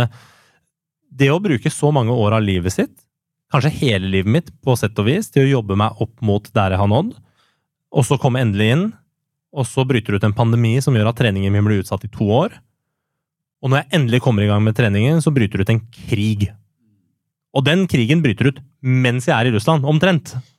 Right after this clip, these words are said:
Altså, invasjonen begynte jo få dager etter at jeg kom hjem fra Russland. Grunnen til at jeg kom hjem var jo nettopp fordi at vi skjønte at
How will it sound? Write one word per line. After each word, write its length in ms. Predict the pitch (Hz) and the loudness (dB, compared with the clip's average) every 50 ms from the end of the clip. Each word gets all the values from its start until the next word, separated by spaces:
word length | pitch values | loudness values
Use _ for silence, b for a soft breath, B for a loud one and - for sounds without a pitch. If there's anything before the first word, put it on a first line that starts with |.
| _ _ _ 127 | _ _ _ -6
Altså, 480 | 127 - 151 139 135 131 127 131 139 | 0 0 2 2 2 0 0 -2 0
invasjonen 480 | 143 151 135 131 135 - 139 113 127 156 | 2 2 2 2 2 2 0 0 2 2
begynte 300 | 156 151 117 95 - - | 2 2 0 0 0 0
jo 60 | 117 117 | 0 0
få 220 | - - 120 113 113 | 0 0 0 0 2
dager 380 | 120 113 98 92 92 113 113 117 | 2 0 0 0 -2 -4 -6 -6
etter 160 | - - 113 101 | -6 -2 -2 0
at 80 | 98 104 | 0 0
jeg 80 | 101 - | -2 0
kom 160 | - 131 101 95 92 | -2 -2 0 0 -2
hjem 80 | 92 | 0
fra 160 | 98 110 107 | 0 0 2
Russland. 320 | 104 98 - - 143 135 123 117 | 2 0 0 0 0 0 0 0
Grunnen 240 | 117 104 101 101 98 | 0 0 0 -2 0
til 80 | - 123 | 0 0
at 80 | 117 | 0
jeg 60 | 117 - | 2 0
kom 80 | 117 110 | 0 0
hjem 160 | 135 147 120 | 0 0 0
var 140 | 98 95 104 | 0 0 0
jo 80 | 107 | -2
nettopp 180 | - - - 95 | -4 -4 -6 -4
fordi 140 | - 110 95 | -2 -2 -2
at 80 | 98 101 | 0 -2
vi 80 | - | -2
skjønte 240 | - 101 85 - 101 | -2 -2 0 0 -2
at 80 | 92 | -2